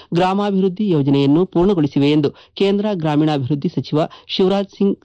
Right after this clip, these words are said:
ಚೌಹಾಣ್ ತಿಳಿಸಿದ್ದಾರೆ. ಲೋಕಸಭೆಯಲ್ಲಿಂದು ಪ್ರಶ್ನೆಯೊಂದಕ್ಕೆ ಲಿಖಿತ ಉತ್ತರ ನೀಡಿದ ಸಚಿವರು, ಈ ಯೋಜನೆಯು ಎರಡ್ ಸಾವಿರದ ಹದಿನಾಲ್ಕರ ಅಕ್ಟೋಬರ್ನಿಂದ ಜಾರಿಯಲ್ಲಿದ್ದು, ಮಾನವ ಸಂಪನ್ಮೂಲ ಅಭಿವೃದ್ಧಿ,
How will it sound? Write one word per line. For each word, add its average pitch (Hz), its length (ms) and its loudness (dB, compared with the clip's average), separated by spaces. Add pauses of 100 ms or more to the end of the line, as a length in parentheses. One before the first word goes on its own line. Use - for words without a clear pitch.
ಚೌಹಾಣ್ 147 380 -2
ತಿಳಿಸಿದ್ದಾರೆ. 143 540 0 (420)
ಲೋಕಸಭೆಯಲ್ಲಿಂದು 190 800 0
ಪ್ರಶ್ನೆಯೊಂದಕ್ಕೆ 147 800 0
ಲಿಖಿತ 160 320 0
ಉತ್ತರ 151 340 0
ನೀಡಿದ 143 280 2
ಸಚಿವರು, 147 440 0 (280)
ಈ 196 180 2
ಯೋಜನೆಯು 208 480 0
ಎರಡ್ 147 220 0
ಸಾವಿರದ 170 320 -4
ಹದಿನಾಲ್ಕರ 143 540 0 (140)
ಅಕ್ಟೋಬರ್ನಿಂದ 143 600 0 (140)
ಜಾರಿಯಲ್ಲಿದ್ದು, 139 680 0 (300)
ಮಾನವ 190 360 0
ಸಂಪನ್ಮೂಲ 185 560 -2
ಅಭಿವೃದ್ಧಿ, 139 460 0